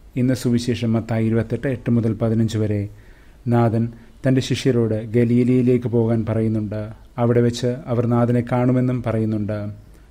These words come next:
പത്രോസ് ശ്ലീഹായുടെ വാക്കിൽ നാഥൻ ഇനി ഒരു ശ്രുതി മാത്രമല്ല, എങ്ങനെ ദർശനം കൂടിയായി മാറുന്നുവെന്ന് നമ്മെ ഓർമ്മിപ്പിക്കുന്നുണ്ട്.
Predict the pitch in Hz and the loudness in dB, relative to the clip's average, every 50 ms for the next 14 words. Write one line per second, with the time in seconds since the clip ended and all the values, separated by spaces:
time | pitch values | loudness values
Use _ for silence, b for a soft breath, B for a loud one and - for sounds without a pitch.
0 | - - 127 123 123 139 135 135 135 - 143 135 120 131 131 127 120 120 117 117 | -6 -2 -2 0 4 6 4 4 4 4 2 2 4 4 2 2 2 2 2 2
1 | 113 107 - 120 110 110 113 110 - - - 123 127 127 123 120 131 127 139 147 | 0 -2 -4 -4 -6 -6 -8 -10 -12 -6 -2 0 2 2 2 2 0 0 0 0
2 | 135 123 127 127 127 127 - 127 123 120 - - 131 127 135 135 135 131 123 - | 0 2 4 4 2 2 2 2 0 0 2 2 2 4 4 4 4 4 2 0
3 | 120 120 120 117 113 107 107 107 113 - 123 120 120 120 120 117 120 117 120 - | 0 2 2 2 0 -2 -4 -6 -6 -4 0 2 2 4 4 4 2 0 0 0
4 | 131 131 127 127 123 120 117 117 113 113 113 113 110 110 113 113 113 113 113 113 | 0 2 2 4 4 2 2 2 2 2 2 2 2 2 2 2 2 2 2 2
5 | 113 110 110 110 113 110 110 113 110 110 107 110 110 104 113 107 117 113 110 107 | 2 2 2 2 2 2 2 2 2 2 2 0 0 0 0 -2 0 0 0 0
6 | 101 98 101 101 98 | -2 -4 -4 -8 -8